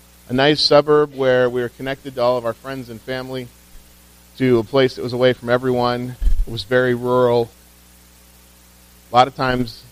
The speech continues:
the only time I left the house was to go to school or to a job, and I didn't particularly connect with any of those things. And at the end of that six months, I had no hope.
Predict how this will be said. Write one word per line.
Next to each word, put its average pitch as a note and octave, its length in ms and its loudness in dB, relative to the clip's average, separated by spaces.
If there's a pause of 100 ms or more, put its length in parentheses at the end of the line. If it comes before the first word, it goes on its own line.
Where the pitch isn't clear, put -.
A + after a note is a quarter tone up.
(160)
the - 60 0
only A#2+ 160 -4
time C3 180 -6
I B2+ 60 0
left C3 160 0
the A#2+ 80 0
house C#3 340 0
was A2 200 -10
to A#2 60 -10
go A#2 300 4 (160)
to G#2 200 -2 (180)
school B2 440 -2
or G#2+ 100 -4
to A2 180 -10
a G#2+ 40 -8
job, A2+ 440 0
and G2+ 200 -14 (800)
I A2+ 100 0
didn't B2 220 0
particularly A2 680 -2 (2000)
connect A#2+ 300 -4 (680)
with G2+ 120 -18
any A2 140 -14
of G#2 40 -14
those G2+ 160 -10
things. F#2+ 400 -20 (1400)
And B2 100 -2
at B2 100 -2
the C3 100 2
end D3+ 120 0
of D3+ 40 0
that C3+ 160 6
six C3+ 240 -6
months, D3 260 -4
I C#3 120 2
had A#2+ 400 0 (160)
no A2+ 340 -6 (240)
hope. G#2+ 200 -2